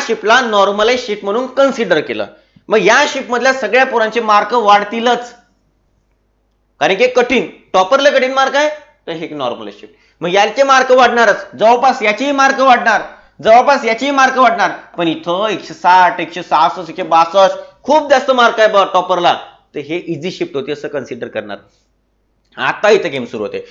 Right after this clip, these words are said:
मग आता for example हा होता एकशे चौवेचाळीस वाला इथचा टॉपर, याचे लगेच झाले किती, एकशे बासष्ट. कठीण शिफ्ट आहे बा ते, कन्सिडर करा, वाढले नॉर्मल, एक, अ, फॅक्टर कन्सिडर करतात त्या ठिकाणी, बरोबर आहे? त्या फॅक्टरनुसार मग त्यांचे मार्क त्या ठिकाणी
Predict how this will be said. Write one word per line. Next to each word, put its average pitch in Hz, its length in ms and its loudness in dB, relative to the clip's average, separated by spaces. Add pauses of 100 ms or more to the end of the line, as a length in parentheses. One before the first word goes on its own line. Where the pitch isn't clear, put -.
(140)
मग 190 80 2
आता 214 180 0
for 233 200 2
example 202 420 -2
हा 180 240 0
होता 175 220 0
एकशे 170 200 -2
चौवेचाळीस 185 520 -4
वाला 180 160 0
इथचा 180 180 -6
टॉपर, 175 340 -2 (260)
याचे 190 200 -4
लगेच 220 220 0
झाले 226 180 0
किती, 220 540 -6
एकशे 147 240 -6
बासष्ट. 147 520 -4
कठीण 240 300 -2
शिफ्ट - 240 -4
आहे 170 100 2
बा 151 100 -2
ते, 247 460 -2
कन्सिडर 240 420 2
करा, 202 300 2 (280)
वाढले 214 300 2
नॉर्मल, 160 320 -2 (120)
एक, - 260 -8
अ, 123 140 -12 (100)
फॅक्टर 165 280 -2
कन्सिडर 151 300 -4
करतात 135 300 -4
त्या 131 80 -4
ठिकाणी, 139 260 -6
बरोबर 180 480 -2
आहे? 147 100 2
त्या - 260 -2
फॅक्टरनुसार 247 640 2
मग 240 100 -2
त्यांचे 214 280 -4
मार्क 185 260 0
त्या 185 140 -4
ठिकाणी 160 400 -6